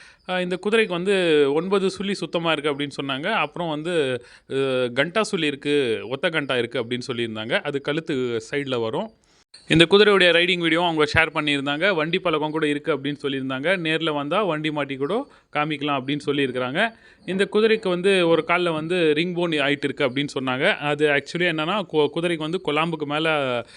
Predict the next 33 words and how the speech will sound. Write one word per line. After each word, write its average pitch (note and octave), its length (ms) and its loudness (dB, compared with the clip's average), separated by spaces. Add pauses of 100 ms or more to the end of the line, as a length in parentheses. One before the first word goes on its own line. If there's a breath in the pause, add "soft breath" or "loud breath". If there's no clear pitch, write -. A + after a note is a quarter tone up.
(240 loud breath)
அஹ், B2+ 200 -6
இதுல D#3+ 220 2
வந்து D3+ 260 -2 (440)
எலும்பு E3+ 260 0
வந்து D#3+ 180 -2
கொஞ்சம் D3+ 240 0
வளர்ந்து E3+ 400 0
அப்படியே C#3+ 320 -2
கட்டியாயிட்டு C3+ 480 -2
இருக்கும். D#3+ 180 -8
அதனால C#3 340 -4
தான் C#3 200 0
அது B2 80 -6
சொல்றது. B2+ 460 -4 (480 loud breath)
அஹ், D#3 240 2
குதிரை G#3 280 2
வந்து F3+ 260 0 (160)
ரைடிங் D#3 360 2
மிச்சதெல்லாம் D3 460 0
ஒண்ணும் D3 180 -2
இல்ல, D3 140 0
நல்லா D3 260 0
வந்து C3 240 -2
இதாயிட்டு B2+ 360 0
இருக்கு. B2 260 -6 (420 loud breath)
அது C#3 180 0
ரெடி D3+ 200 0
பண்ணோன்னா D3+ 380 -2
ரெடி C3+ 240 2
ஆயிடும் C#3 320 0
அப்படின்னு B2+ 240 -4
அவங்க A#2+ 200 -6
சொல்லியிருந்தாங்க. B2 480 -4